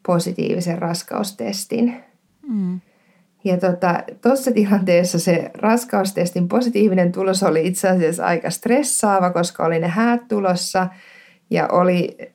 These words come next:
Speaker 1: sen verran niinku huonoja kokemuksia alla. Ja meillä oli sitten meidän, ö, lapsettomuuslääkärin Eeron kanssa niin jo tarkka suunnitelma, että mitä kaikkia toimenpiteitä sitten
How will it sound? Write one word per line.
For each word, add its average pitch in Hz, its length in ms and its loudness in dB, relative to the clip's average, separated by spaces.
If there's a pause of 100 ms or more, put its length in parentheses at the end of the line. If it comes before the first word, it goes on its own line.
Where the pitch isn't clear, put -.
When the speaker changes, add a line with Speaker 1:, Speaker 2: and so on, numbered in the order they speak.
(380)
Speaker 1:
sen 175 280 0
verran 175 340 2
niinku 175 360 -2
huonoja 175 460 2
kokemuksia 175 1000 -4
alla. 175 480 0 (1160)
Ja 185 140 0
meillä 190 340 4
oli 202 200 4
sitten 185 340 0
meidän, 175 500 2 (140)
ö, 175 180 0
lapsettomuuslääkärin 175 1160 -2 (260)
Eeron 180 400 0
kanssa 175 440 -2
niin 208 460 -2 (420)
jo 180 80 0
tarkka 180 400 0
suunnitelma, 170 760 0
että 165 180 -6
mitä 175 200 -2
kaikkia 165 460 -4
toimenpiteitä 165 840 -4
sitten 175 340 -8